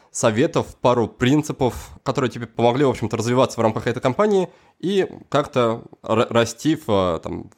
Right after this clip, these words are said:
в денежном плане и в любых других планах. Расскажи, что именно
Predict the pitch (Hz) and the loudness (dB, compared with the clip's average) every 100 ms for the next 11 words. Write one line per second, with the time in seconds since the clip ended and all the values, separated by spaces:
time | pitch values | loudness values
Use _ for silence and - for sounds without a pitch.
0 | _ 92 131 143 - 110 117 107 98 95 | _ -2 2 2 0 -2 0 2 0 0
1 | 110 90 87 101 101 95 104 107 107 92 | -2 -4 -4 -4 -4 -4 -6 -4 -2 -2
2 | - - - - - - 131 175 180 120 | -4 -14 -20 -20 -14 -10 -2 0 2 0
3 | - _ _ _ - - 180 - 156 127 | -6 _ _ _ -16 0 0 2 2 4
4 | 101 73 | 2 0